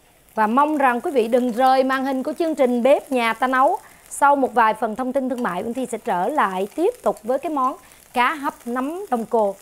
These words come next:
Vâng, kính thưa quý vị, cảm ơn quý vị đã giữ vững, vẫn giữ màn hình của chương trình Bếp Nhà Ta Nấu. Bây giờ trở lại,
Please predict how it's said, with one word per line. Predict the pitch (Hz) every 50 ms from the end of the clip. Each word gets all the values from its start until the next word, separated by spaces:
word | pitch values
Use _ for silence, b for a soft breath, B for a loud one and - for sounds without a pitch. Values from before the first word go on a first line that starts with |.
| - -
Vâng, | 254 294 311 294
kính | 254 320 349
thưa | 359
quý | - 359 330
vị, | 320 247 226
cảm | 214 - 269 269 339 370
ơn | 403 339 285 285 277 277 277
quý | - 330
vị | 262 247 226
đã | 247
giữ | 240 226 208
vững, | 214 262 285 233 220 233 233
vẫn | 202 214 214 247 285
giữ | 240 202 208
màn | 285 294 233
hình | 202 226 208 196
của | 240
chương | 240 - 262 240
trình | - 226 196
Bếp | 202 240 294
Nhà | 311 254
Ta | 208 - 226
Nấu. | 226 226 226 254
Bây | 330 349
giờ | 294 233 -
trở | - 202 185 208
lại, | 277 269 196 180 180